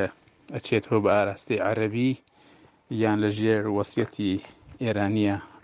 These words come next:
ئەمێنێتەوە. ئەمانە هەموو، ئە، چاوەڕوا کرێت ڕوون بێتەوە دوای دانیشتنەکەوە.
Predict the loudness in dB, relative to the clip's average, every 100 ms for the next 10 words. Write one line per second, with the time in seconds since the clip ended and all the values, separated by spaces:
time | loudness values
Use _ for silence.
0 | -8 -2 0 0 -2 -2 -2 0 0 -6
1 | -20 -20 -20 -20 -20 _ _ _ -2 2
2 | 2 2 0 0 0 0 2 2 2 0
3 | -8 -20 -20 -20 -20 -20 _ -6 0 2
4 | 2 0 -2 -8 -18 -20 -20 -6 -2 -2
5 | -4 -10 -6 0 0 2 0 0 -2 0
6 | -2 -4 -4 -8 -12 -20 -20 -20 -20 _
7 | -4 0 2 0 -2 -2 0 2 4